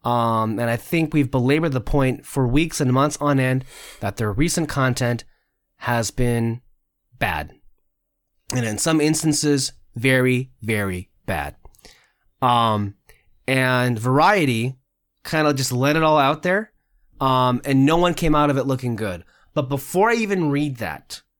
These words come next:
um, there is something else I wanna, there were some comments that were made, um, by a different director, um, who originally was being courted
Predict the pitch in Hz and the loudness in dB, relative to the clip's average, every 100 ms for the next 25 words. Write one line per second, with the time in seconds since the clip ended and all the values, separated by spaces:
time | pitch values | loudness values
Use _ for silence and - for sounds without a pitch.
0 | _ _ _ 139 135 131 127 123 110 _ | _ _ _ 0 2 2 2 0 -4 _
1 | _ _ _ - 143 156 170 - 190 180 | _ _ _ -2 2 4 4 2 2 2
2 | 160 151 151 143 135 131 160 165 147 - | 2 2 2 2 2 2 0 0 -2 -2
3 | 160 180 - 160 135 127 123 123 120 120 | -2 -2 -4 -6 -2 -2 0 0 -2 -6
4 | - - - _ _ 117 113 110 104 104 | -10 -18 -20 _ _ -4 -2 0 0 -2
5 | 101 - _ _ - 135 120 127 135 127 | -4 -8 _ _ -2 0 0 -2 -2 -2
6 | 120 110 101 - 107 98 107 _ - _ | 0 0 -2 -4 -4 -4 -6 _ -20 _
7 | _ _ 117 107 104 98 - - 143 131 | _ _ -6 -4 -4 -4 -8 -2 0 2
8 | 123 127 147 165 160 151 147 131 127 139 | 2 2 0 0 2 2 2 0 -4 -2
9 | 131 120 - 170 160 135 113 | -2 -2 -4 -2 0 0 -4